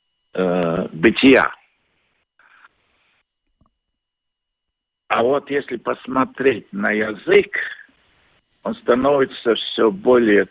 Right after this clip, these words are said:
тупым и тупым. Например – влияние русского языка на латышский язык. В русском языке решается вопрос.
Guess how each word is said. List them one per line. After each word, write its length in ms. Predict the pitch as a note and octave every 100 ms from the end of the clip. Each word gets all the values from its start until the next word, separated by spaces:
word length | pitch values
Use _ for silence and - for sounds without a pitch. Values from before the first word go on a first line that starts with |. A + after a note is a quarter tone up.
| -
тупым 560 | G#2 F2+ - D#3+ D#3 -
и 100 | A#2+
тупым. 760 | - A#2 A2 - - - - - - _ - - _ _ _ _ _ _ -
Например – 680 | A#2 A#2+ - B2+ A#2+ D#2+ - - - _ _ _ _ _ _ -
влияние 800 | D#2+ A2 C3 E3 F3 D3+ C3+ B2
русского 480 | C3+ - - A#2
языка 800 | A2 G#2 G2 G2+ F#2+ - D#3+ D#3
на 180 | C#3+ B2+
латышский 720 | A#2+ A2 _ - - - - -
язык. 520 | C2+ - - C#2 - -
В 160 | E2 F2+
русском 380 | D#3 E3 C#3+ A#2
языке 460 | G2+ - - C#3+
решается 680 | A2 G2+ - A2+ A2+ - G2
вопрос. 600 | F#2+ F#2 - C#2 -